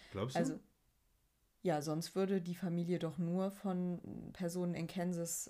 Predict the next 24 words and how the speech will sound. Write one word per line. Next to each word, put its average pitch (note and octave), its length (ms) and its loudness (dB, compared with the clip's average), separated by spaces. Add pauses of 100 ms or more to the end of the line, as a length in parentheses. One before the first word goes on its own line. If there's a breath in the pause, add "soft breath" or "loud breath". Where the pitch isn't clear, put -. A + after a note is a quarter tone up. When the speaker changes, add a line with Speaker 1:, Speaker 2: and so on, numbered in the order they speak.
Speaker 2:
äh, E3 240 -2
die D#3+ 180 -6
würden E3 180 0
sich E3 200 0
an E3 80 0
die E3 100 0
erinnern, F3 340 2
die E3+ 120 -4
die D#3+ 80 -8
gekannt F#3 480 -2
haben. E3+ 240 0 (300 loud breath)
Aber F3 420 6 (100)
ich - 80 -20
meine F#3 180 8
das F3 140 2
jetzt E3+ 200 0
noch E3+ 100 4
nicht F3+ 180 2
mal D#3+ 120 2
positiv F3+ 680 0
im E3 100 -2
Sinne E3+ 240 2
von, D#3 400 0
äh, D3+ 300 0